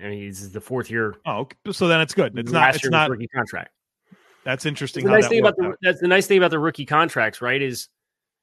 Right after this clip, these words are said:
Speaker 1: um, Simmons signed a four-year, twenty point six million dollar contract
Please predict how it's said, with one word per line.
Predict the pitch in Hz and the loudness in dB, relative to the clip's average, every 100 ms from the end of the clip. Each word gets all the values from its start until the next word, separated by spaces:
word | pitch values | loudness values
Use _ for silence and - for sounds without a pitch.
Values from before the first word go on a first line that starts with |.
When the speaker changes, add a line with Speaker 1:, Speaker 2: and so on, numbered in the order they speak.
| _ _ _ | _ _ _
Speaker 1:
um, | 131 123 117 113 - _ _ _ _ _ _ _ _ - 294 _ | -4 -2 -2 -6 -14 _ _ _ _ _ _ _ _ -20 _ _
Simmons | - - 202 196 170 | -6 2 4 4 2
signed | 165 156 | 2 2
a | 127 | -2
four-year, | - 170 175 156 143 143 139 | -2 0 2 2 0 0 -4
twenty | - 165 170 175 | -8 -4 -2 -2
point | 170 151 - | -6 -6 -6
six | 165 147 | -8 -6
million | 143 143 131 | -4 -4 0
dollar | 123 113 | 0 -2
contract | - 135 123 - 98 90 87 | -6 -4 -4 -6 -12 -12 -14